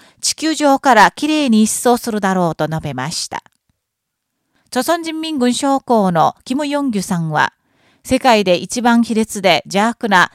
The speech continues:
特大のテロ集団であるアメリカと南朝鮮傀儡集団の情報謀略機関を跡形もなく叩きつけるだろうと述べました。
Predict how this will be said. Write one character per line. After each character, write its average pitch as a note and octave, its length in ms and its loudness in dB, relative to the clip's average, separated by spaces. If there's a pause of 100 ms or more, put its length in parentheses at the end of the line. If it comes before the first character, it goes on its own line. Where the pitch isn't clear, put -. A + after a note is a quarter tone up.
特 A#3 240 -4
大 C#4+ 200 2
の C4 140 4
テ B3 160 -2
ロ D4 120 2
集 D4 260 -4
団 G3+ 200 0
で E3+ 140 0
あ D#3 100 2
る C#3+ 200 -6
ア F3+ 120 0
メ A#3 120 4
リ A#3 80 -4
カ A3 160 -4
と E3+ 260 2 (220)
南 B3+ 240 2
朝 C#4 120 0
鮮 A#3+ 240 2
傀 A3 200 -2
儡 B3 180 2
集 B3 260 -2
団 G3 280 2
の E3 200 4 (280)
情 B3+ 280 6
報 D4 200 6
謀 A3 180 2
略 C4+ 240 -4
機 - 140 -14
関 A3 320 2
を E3+ 180 4 (200)
跡 C#4+ 260 2
形 D#4+ 240 2
も D4+ 160 0
な C4+ 100 0
く F#3 160 -2
叩 B3 340 -4
き - 0 -
つ - 120 -10
け B3 120 0
る A3+ 100 -4
だ G3+ 120 2
ろ F#3+ 180 2
う F3 40 -6
と D#3 160 -2
述 E3 120 -6
べ D3+ 120 -6
ま C#3 180 -10
し - 180 -10
た。 - 200 -6